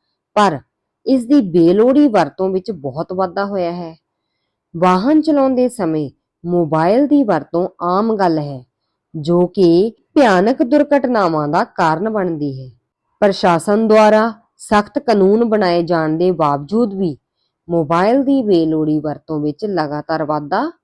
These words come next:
ਦੇਖਣ ਨੂੰ ਮਿਲਦਾ ਹੈ। ਦੂਜੇ ਪਾਸੇ ਦਫ਼ਤਰਾਂ ਵਿੱਚ ਵੀ ਮੋਬਾਈਲ ਦੀ ਵਰਤੋਂ ਕਾਰਨ ਕੰਮਕਾਰ ਉੱਪਰ ਭੈੜਾ ਅਸਰ ਪੈਂਦਾ ਹੈ। ਮੋਬਾਈਲ ਦੀ ਬੇਲੋੜੀ ਵਰਤੋਂ ਕਈ ਸਮੱਸਿਆਵਾਂ ਨੂੰ ਜਨਮ ਦਿੰਦੀ ਹੈ।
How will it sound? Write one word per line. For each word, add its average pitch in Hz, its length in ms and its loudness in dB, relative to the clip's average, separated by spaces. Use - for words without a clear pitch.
ਦੇਖਣ 165 360 -2
ਨੂੰ 277 140 2
ਮਿਲਦਾ 160 340 -2
ਹੈ। 127 260 -18
ਦੂਜੇ 214 380 2
ਪਾਸੇ 190 420 0
ਦਫ਼ਤਰਾਂ 185 500 -2
ਵਿੱਚ 247 240 -8
ਵੀ 175 300 -4
ਮੋਬਾਈਲ 180 560 2
ਦੀ 285 140 4
ਵਰਤੋਂ 180 440 -2
ਕਾਰਨ 160 460 -2
ਕੰਮਕਾਰ 190 680 -2
ਉੱਪਰ 165 440 -6
ਭੈੜਾ 185 560 0
ਅਸਰ 185 220 -10
ਪੈਂਦਾ 143 400 -10
ਹੈ। 131 220 -18
ਮੋਬਾਈਲ 175 540 2
ਦੀ 196 160 -2
ਬੇਲੋੜੀ 220 600 2
ਵਰਤੋਂ 165 480 -2
ਕਈ 294 360 0
ਸਮੱਸਿਆਵਾਂ 151 720 -8
ਨੂੰ 208 180 -6
ਜਨਮ 180 360 -4
ਦਿੰਦੀ 170 440 -2
ਹੈ। 123 180 -16